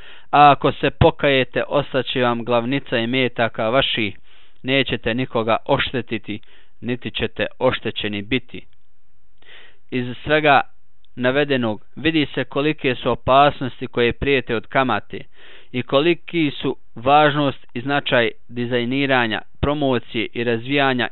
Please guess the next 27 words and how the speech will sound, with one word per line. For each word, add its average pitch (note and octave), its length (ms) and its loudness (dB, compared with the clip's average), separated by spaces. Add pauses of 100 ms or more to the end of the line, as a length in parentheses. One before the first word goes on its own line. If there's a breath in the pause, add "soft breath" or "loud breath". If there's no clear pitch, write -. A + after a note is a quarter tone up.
islamskog A#2+ 760 -2 (320 soft breath)
beskamatnog B2 760 0
sistema B2 520 -2
finansiranja A#2 920 0
u A2+ 100 -6
modernom A2 520 -2
društvu. A2+ 500 -4 (1600 soft breath)
Kao C3+ 220 4
zaključak D3+ 760 2 (220)
možemo C#3+ 340 0
preporučiti C3 880 -2 (380 soft breath)
svim D#3 180 0
muslimanima C#3+ 680 2
koji C#3 260 -2
se C3 180 -4
bave C#3 320 4
privatnim B2+ 640 0
biznisom B2 540 -4 (360 loud breath)
da A#2 120 0
izvrše D#3 580 0
vrlo D#3 280 2 (100)
ozbiljnu C#3 540 2
analizu B2+ 520 0
tržišta A#2+ 580 -2
i A2+ 80 0
svoje C#3 280 2
poslovanje A#2 760 0